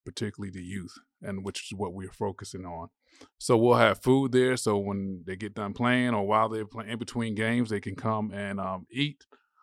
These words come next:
Uh, we'll have water, pizza. We'll have nonprofits there that'll help with, uh, getting your driver's license and vocational training. Uh, Fresh Start will be there. We'll have a table set up for college information for scholarships and,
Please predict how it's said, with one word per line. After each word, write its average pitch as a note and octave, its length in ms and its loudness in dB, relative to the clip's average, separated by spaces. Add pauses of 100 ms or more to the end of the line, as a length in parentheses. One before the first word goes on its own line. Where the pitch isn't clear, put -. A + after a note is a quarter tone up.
(140)
Uh, G2 180 2
we'll G2 200 -2
have F2+ 180 -2
water, C3 560 6 (340)
pizza. A#2+ 540 0 (460)
We'll A#2 140 4
have G2+ 140 6
nonprofits A2+ 720 2
there A#2 260 0
that'll G#2 260 0
help A2 240 0
with, G#2+ 220 -2
uh, G2+ 240 0
getting G#2 220 -6
your G2 80 -6
driver's A#2 400 4
license A2+ 640 0
and G2 160 -4
vocational A2+ 540 -2
training. A2+ 520 0
Uh, F#2+ 240 -6
Fresh A2 220 2
Start A2+ 240 4
will G#2+ 140 -4
be A2+ 120 0
there. A2 360 0 (440)
We'll A2+ 200 0
have G#2+ 180 6
a F#2+ 60 -2
table A2 320 0
set A2 200 0
up G#2 120 -2
for G2 100 -6
college A2 420 2
information G#2+ 600 0
for - 160 -12
scholarships A2+ 800 0
and, F#2 200 -6